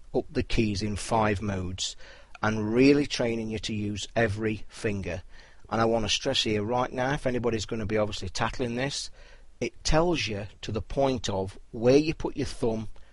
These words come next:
where you put your index finger, and where you put your subsequent fingers after. To the point of later where you've actually gotta start moving up the keyboard, um, you've actually got to press with an index finger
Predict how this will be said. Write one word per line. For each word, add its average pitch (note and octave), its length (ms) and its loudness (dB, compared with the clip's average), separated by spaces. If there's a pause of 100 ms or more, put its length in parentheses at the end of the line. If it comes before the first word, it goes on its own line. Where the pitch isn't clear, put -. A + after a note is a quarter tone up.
(140)
where A#2 160 4
you C3 140 4
put - 180 -2
your G#2 140 -4
index G#2 400 -4
finger, G2+ 420 -2 (380)
and G#2+ 180 -2
where G#2 100 2
you G2 140 0
put - 240 -6
your F#2+ 80 -4
subsequent G2+ 580 -6
fingers G2 360 -6 (100)
after. A2 460 -2 (500)
To B2 100 0
the A2+ 120 2
point E3+ 340 6
of D3+ 160 6
later C3 480 4
where G2+ 140 0
you've G#2+ 120 0
actually A2+ 300 0
gotta G#2+ 220 -4
start G#2+ 340 -2
moving C3 460 0
up D3 180 -6
the - 80 -8
keyboard, G#2+ 680 -2 (800)
um, A2 360 4 (840)
you've A#2+ 180 4
actually D#3 480 4
got C#3+ 340 4
to A#2 300 -2
press - 460 4
with D3+ 160 6
an C3 120 4
index C#3 520 2
finger F#2+ 420 -2